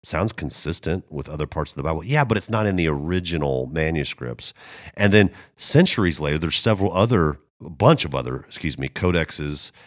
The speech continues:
and manuscripts that we've found that have that in there. Uh, but here's my understanding is that, uh, so much, oh, think about this. We didn't have a printing press till, was the fifteenth century?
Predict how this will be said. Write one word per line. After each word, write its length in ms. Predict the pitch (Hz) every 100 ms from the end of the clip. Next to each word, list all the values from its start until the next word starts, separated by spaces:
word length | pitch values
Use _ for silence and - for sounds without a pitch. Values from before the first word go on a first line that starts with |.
| - -
and 200 | 73 73
manuscripts 540 | 78 80 76 - 73 -
that 80 | 69
we've 200 | 71 -
found 380 | 69 65 64 - - - -
that 120 | 87
have 300 | 85 131 151
that 260 | 69 58 57
in 180 | 69 64
there. 340 | 58 57 64 - - - - _
Uh, 220 | 80 73 71 _ -
but 240 | 82 98
here's 220 | 98 131
my 140 | 113 107
understanding 680 | 98 - 95 87 76 65 57 -
is 320 | 82 80 71
that, 400 | 76 76 76 - - - - - -
uh, 380 | 80 71 67 62 - _ _ _ _ _ _ _ _ _ _
so 340 | - - 120 127
much, 560 | 123 110 - - - - _
oh, 120 | 92 95 -
think 200 | - 107
about 140 | 90
this. 120 | 95
We 100 | 76 104
didn't 120 | 87
have 100 | 78
a 40 |
printing 280 | - 90 92
press 300 | - 67 -
till, 200 | - 64
was 180 | 60 60
the 60 | 55
fifteenth 420 | 92 - 110 101
century? 480 | 107 107 101 107